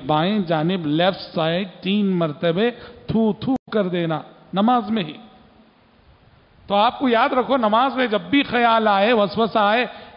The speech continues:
کیا ہے علاج؟ اعوذ باللہ پڑھنا اور لیفٹ سائیڈ بائیں جانب فوراً تھو تھو کرنا۔ اور یاد رہے، بائیں جانب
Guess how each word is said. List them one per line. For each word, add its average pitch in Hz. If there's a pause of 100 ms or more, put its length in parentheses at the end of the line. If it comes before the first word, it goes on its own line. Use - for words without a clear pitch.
(120)
کیا 208
ہے 254
علاج؟ 240 (1160)
اعوذ 175
باللہ 175
پڑھنا 175 (600)
اور 151
لیفٹ 147
سائیڈ 175 (140)
بائیں 160
جانب 165
فوراً 165 (540)
تھو 190
تھو 202
کرنا۔ 143 (720)
اور 160
یاد 185
رہے، 190 (580)
بائیں 202
جانب 185